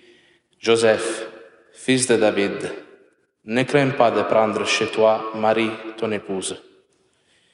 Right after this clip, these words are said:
puisque l'enfant qui est engendré en elle vient de l'Esprit Saint. Elle enfantera un fils, et tu lui donneras le nom de Jésus,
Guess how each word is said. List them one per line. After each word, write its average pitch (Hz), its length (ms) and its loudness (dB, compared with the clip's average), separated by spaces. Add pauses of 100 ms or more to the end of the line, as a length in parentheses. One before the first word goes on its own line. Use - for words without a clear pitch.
(200)
puisque - 240 -2
l'enfant 120 680 2
qui 110 160 -2
est 104 140 0
engendré 117 500 2
en 107 140 2
elle 104 380 0 (360)
vient 120 320 0
de 123 140 0
l'Esprit 120 440 0
Saint. 90 300 -2 (1500)
Elle 113 120 0
enfantera 123 580 2
un 127 120 2
fils, - 640 0 (720)
et - 100 -8
tu - 180 -4
lui 117 120 -2
donneras 127 460 4
le 120 140 4
nom 113 300 2
de 107 100 2
Jésus, 95 380 -4